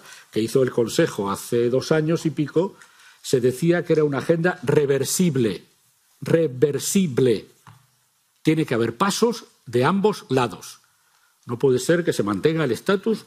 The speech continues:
cuando un lado se compromete y el otro lado deja de hacer lo que les corresponde en esa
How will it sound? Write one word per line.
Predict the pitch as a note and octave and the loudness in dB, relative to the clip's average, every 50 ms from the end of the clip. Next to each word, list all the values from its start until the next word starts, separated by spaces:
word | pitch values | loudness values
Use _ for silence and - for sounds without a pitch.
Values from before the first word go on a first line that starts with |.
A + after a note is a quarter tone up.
| _ - | _ -2
cuando | C#3+ - - A2+ C3 D3+ | 0 0 0 2 2 2
un | F3+ F#3 E3+ | 2 2 0
lado | D#3+ C3+ A#2 G#2 F2+ - - _ _ - _ - - - - - - - _ | 0 -2 -4 -6 -8 -10 -14 _ _ -20 _ -20 -20 -20 -20 -20 -20 -20 _
se | - - - | -12 -8 -6
compromete | A2 - - - B2 E3+ G3 F#3 - A#3+ A#3+ A#3 - _ _ _ _ - | -4 -2 0 2 2 2 2 0 0 -2 -2 -4 -8 _ _ _ _ -8
y | A2 G#2 | -6 -4
el | G2 G#2 | -2 -2
otro | - - A2+ A#2 | -2 0 0 2
lado | B2 B2+ C3 C#3 C#3+ D#3+ E3 - - - | 2 2 2 2 2 2 0 -2 -6 -12
deja | - G2+ G#2 B2+ - - C#3+ | -8 -4 -2 -2 0 0 0
de | C3+ A#2 | 0 0
hacer | G2 - - D3 C#3+ | 0 0 0 0 0
lo | C#3 A2 A#2 A2 | 0 -2 -4 -2
que | - A2+ | 0 0
les | G2 G2 F2+ | 0 -2 -2
corresponde | - - - G2+ F#2+ - - B2+ C3 C3+ C3 C#3+ C#3+ C#3+ - - | -4 -6 -4 -4 -4 -2 -2 -2 0 0 2 0 0 0 -4 -8
en | G#2 G2 F#2+ | -8 -4 -4
esa | G#2+ G2+ - - G2+ G2+ - | -4 -4 -2 -2 -4 -4 -4